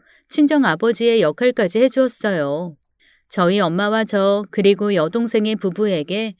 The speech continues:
남편은 세상에 둘도 없는 귀인이었습니다. 아니, 귀인인 줄 알았어요. 남편과 결혼하고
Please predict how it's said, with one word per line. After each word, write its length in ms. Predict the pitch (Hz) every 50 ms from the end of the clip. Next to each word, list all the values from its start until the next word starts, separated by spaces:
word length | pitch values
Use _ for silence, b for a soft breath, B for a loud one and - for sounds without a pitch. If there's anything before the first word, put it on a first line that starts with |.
| b b b b b b
남편은 480 | 185 175 175 185 - 254 247 262 262 262
세상에 440 | - 320 294 302 311 277 277 285
둘도 360 | 262 - 214 202 196 254 254 240
없는 400 | 208 185 180 185 190 196 208 190
귀인이었습니다. 1200 | - - 196 208 220 226 240 240 240 226 - - 226 226 233 226 - 151 135 131 139 139 165 - _ _ _ _ _ _ _ _ _ -
아니, 380 | - 160 170 180 190 196 202 -
귀인인 400 | - 208 220 240 254 247 262 247
줄 180 | 233 240 247 208
알았어요. 840 | 175 156 196 214 - - - 208 196 180 160 151 151 160 180 185 175 - _ _ _ _ _ _ -
남편과 580 | 180 180 180 196 202 262 269 254 254 262 262
결혼하고 800 | 254 - 220 202 247 254 240 240 226 202 180 180 175 185 185 196